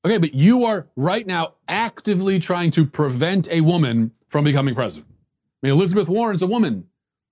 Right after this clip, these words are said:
and she even has all the same ideas you do. You're trying to prevent her.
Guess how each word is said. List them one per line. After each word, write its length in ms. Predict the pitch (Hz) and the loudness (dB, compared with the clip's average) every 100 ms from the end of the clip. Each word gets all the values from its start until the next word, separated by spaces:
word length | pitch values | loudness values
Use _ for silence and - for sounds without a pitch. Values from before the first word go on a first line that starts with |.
| _ - | _ -4
and 80 | |
she 160 | 135 233 | 2 2
even 140 | 208 | 2
has 160 | 190 180 | 0 0
all 160 | 208 214 | 0 -2
the 80 | |
same 240 | - 208 202 | -4 -2 -2
ideas 320 | 196 214 180 | 0 0 2
you 140 | 226 | 2
do. 300 | 240 143 - _ _ _ _ _ _ - | 0 -2 -6 _ _ _ _ _ _ -4
You're 180 | 123 185 | -2 0
trying 220 | 180 185 | -2 -4
to 80 | 185 | -2
prevent 440 | 214 160 226 262 | -2 -2 -2 -2
her. 260 | 247 135 | -4 -6